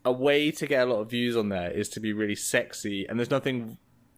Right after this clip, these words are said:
in some other contexts, there's nothing wrong with that, but because of the <laughs> age of these people,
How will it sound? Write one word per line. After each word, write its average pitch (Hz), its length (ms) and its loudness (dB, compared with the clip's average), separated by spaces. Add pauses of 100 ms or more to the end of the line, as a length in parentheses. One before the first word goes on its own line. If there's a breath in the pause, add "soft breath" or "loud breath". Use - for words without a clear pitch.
(680 loud breath)
in 160 180 4
some 180 180 4
other 196 200 8
contexts, 160 480 2
there's 131 120 -6
nothing 139 240 2
wrong 135 160 2
with 123 100 0
that, 107 180 0
but 117 100 -4
because 160 280 2
of 214 40 -4
the 233 160 0
<laughs> - 220 2
age 139 260 2
of 131 180 -4
these 131 180 -2
people, 110 600 -2